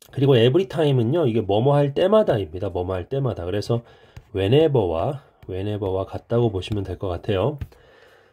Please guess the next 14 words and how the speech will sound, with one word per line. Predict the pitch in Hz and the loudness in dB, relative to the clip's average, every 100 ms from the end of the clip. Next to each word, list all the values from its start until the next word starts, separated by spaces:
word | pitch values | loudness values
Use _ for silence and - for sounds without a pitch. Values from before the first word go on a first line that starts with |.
| _ | _
자, | - 123 113 | 0 2 2
첫 | 170 | 0
번째 | 190 190 180 | 2 4 6
문장부터 | 131 135 127 127 | 6 4 4 2
해석하게 | 151 - 139 120 | 0 0 0 0
되면, | 98 110 151 180 160 - - - - | 0 4 4 4 0 -16 -20 -20 -6
너가 | 101 101 131 | -2 2 4
일단 | 123 113 113 135 131 156 196 - _ _ _ - | 4 2 0 0 2 2 0 -8 _ _ _ -12
약속을 | 90 98 - 180 165 175 | -10 -10 -2 2 4 4
하면 | 139 123 160 107 - _ _ - | 4 2 2 0 -4 _ _ -12
you | 110 123 165 | -2 0 0
should | 175 - 143 143 | -2 -2 -2 -2
keep | - 143 | -2 -2
it. | 90 | -4